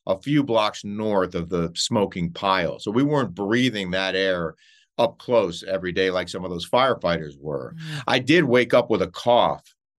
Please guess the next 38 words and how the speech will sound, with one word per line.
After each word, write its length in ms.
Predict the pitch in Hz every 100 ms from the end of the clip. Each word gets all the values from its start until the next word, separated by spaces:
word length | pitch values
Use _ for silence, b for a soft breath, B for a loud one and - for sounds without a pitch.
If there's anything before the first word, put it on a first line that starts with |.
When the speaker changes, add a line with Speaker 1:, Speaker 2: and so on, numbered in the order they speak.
| _ _ -
Speaker 1:
uh, 80 | 92 85
three 180 | 131 143
days 320 | 127 113 95
after 300 | 95 85 95
nine 200 | 90 87
eleven, 360 | 82 82 76 69
like 100 | 80
a 120 | 76 _
bad 340 | 110 98 95 85
cough, 360 | 95 85 71
so 160 | - 117
two 180 | - 143
or 60 | 117
three 180 | 117 101
days 240 | 98 85
after. 440 | 85 82 82 76 B B B B B -
Um, 440 | 92 90 85 - -
but 140 | 127 127
that 180 | 185
was 100 | 202
the 120 | 143 135
only 280 | 156 147
symptom 720 | 117 - 151 151 113 98 87 85 -
that 320 | 107 98 - _ _ _
I 240 | 98 98 95
recognized. 960 | 87 98 107 101 82 82 80 80 76 -
And 360 | 101 95 87 85
fortunately, 840 | 135 147 139 104 80 82 85 95
I 160 | - 95
haven't 320 | 98 98 92
had 220 | 92 101
any 240 | 101 104 90
health 300 | 113 117 117
issues 340 | 90 98 85
that 120 | 87
I'm 120 | 82
aware 320 | 82 95 113 90
of 220 | 85